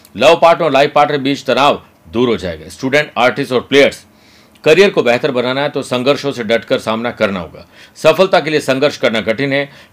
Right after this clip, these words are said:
पर जीने के लिए संघर्ष करना और भी मुश्किल है।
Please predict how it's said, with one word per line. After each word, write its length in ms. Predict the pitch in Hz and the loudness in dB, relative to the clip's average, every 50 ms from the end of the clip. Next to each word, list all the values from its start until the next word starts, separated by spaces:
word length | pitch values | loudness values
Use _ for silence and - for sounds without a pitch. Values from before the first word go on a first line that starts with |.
| _ | _
पर 120 | - - 110 | 0 0 0
जीने 300 | 90 113 135 143 160 156 | 0 0 0 0 0 -2
के 100 | 135 143 | -2 -2
लिए 80 | 135 | -4
संघर्ष 380 | 117 - 123 123 127 147 131 - | -2 -2 -2 0 0 0 -2 -2
करना 260 | - 131 117 120 127 | -2 -4 -4 -4 -6
और 320 | 131 - - 123 139 135 | -8 -4 0 2 2 2
भी 120 | 104 107 101 | 2 -2 -6
मुश्किल 360 | 87 92 87 - - 87 78 | -6 -8 -10 -12 -14 -18 -20
है। 160 | 73 - - | -20 -20 -20